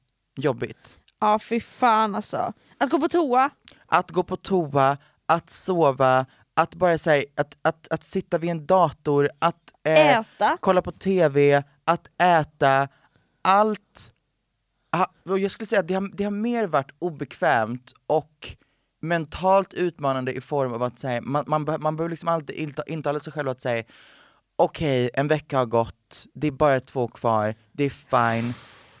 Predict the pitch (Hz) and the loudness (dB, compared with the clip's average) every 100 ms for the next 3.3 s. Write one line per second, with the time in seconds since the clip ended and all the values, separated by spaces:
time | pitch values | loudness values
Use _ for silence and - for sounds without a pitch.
0 | _ _ - 202 208 190 180 160 147 143 | _ _ -4 2 4 4 2 4 4 2
1 | - - 151 160 - 175 165 - 151 139 | -2 -6 -4 -2 0 0 0 0 2 2
2 | 131 143 127 131 139 - 143 160 156 - | 2 -6 -8 -12 -10 -10 -10 -6 -4 -4
3 | 120 - | -6 -8